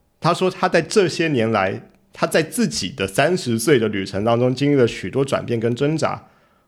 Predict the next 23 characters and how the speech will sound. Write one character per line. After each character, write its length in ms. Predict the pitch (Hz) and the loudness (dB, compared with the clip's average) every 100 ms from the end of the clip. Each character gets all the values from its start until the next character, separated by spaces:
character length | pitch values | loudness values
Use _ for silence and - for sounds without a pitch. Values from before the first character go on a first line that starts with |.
| _ - | _ 0
这 120 | 180 | 2
使 140 | 170 | 2
他 160 | 113 139 | 2 0
对 200 | 147 135 | 2 2
于 100 | 123 | 2
节 180 | 123 127 | 2 4
目 160 | 160 | 4
的 100 | 139 | 4
主 160 | 131 104 | 2 0
题 140 | 98 | -2
感 140 | 120 92 | 0 0
到 100 | 113 | -2
格 220 | - 113 | 2 4
外 120 | 160 | 4
的 80 | 113 | 2
共 220 | 110 117 | 0 -2
鸣。 160 | 95 - - _ _ _ _ | -2 -10 -16 _ _ _ _
真 100 | - | 0
是 120 | 156 | 0
听 100 | 117 | 2
他 100 | 117 | 0
鬼 240 | 120 101 90 | 0 -2 -2
扯。 180 | 101 | -6